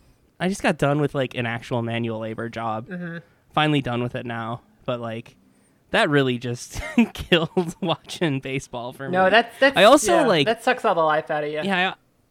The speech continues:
Speaker 1: I, I also just, like, I need to get, I need to get more weed. I haven't been smoking at all lately, and, like, I think I just need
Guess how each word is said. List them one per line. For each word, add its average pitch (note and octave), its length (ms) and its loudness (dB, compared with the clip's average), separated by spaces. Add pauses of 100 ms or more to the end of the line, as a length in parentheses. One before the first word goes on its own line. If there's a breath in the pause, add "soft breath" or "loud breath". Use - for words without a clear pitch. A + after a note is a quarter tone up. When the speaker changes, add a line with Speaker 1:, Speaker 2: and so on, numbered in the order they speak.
(640)
Speaker 1:
I, G3 80 4
I - 20 6
also D4+ 340 4
just, A3 240 -4
like, F#3 360 -2 (440)
I F3+ 80 -2
need G#3+ 140 2
to C#4 80 -2
get, G#3 200 2 (120)
I E3+ 100 -4
need A3 140 2
to A3 60 -2
get G3+ 140 2
more F#3+ 220 4
weed. C3 420 -4 (160)
I D#3 60 -6
haven't G3+ 280 -2
been F3+ 140 2
smoking D#3+ 360 0
at D3+ 80 2
all C#3+ 160 0
lately, C3+ 400 0
and, B2+ 140 -2
like, B2+ 220 -4
I D3 60 -2
think F#3 160 2
I A3+ 100 2
just E3+ 160 0
need C#3 400 -2